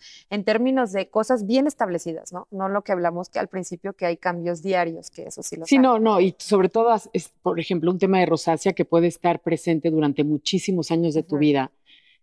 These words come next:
Speaker 2: Cuando quizá te das cuenta de algo emocional o modificaste o sanaste algo más profundo,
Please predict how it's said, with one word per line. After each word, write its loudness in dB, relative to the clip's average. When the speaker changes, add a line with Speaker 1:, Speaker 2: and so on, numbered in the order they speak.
Speaker 2:
Cuando 2
quizá -2
te 0
das 2
cuenta 2
de 2
algo 4
emocional 0
o 0
modificaste 0
o 4
sanaste 0
algo 2
más -2
profundo, -2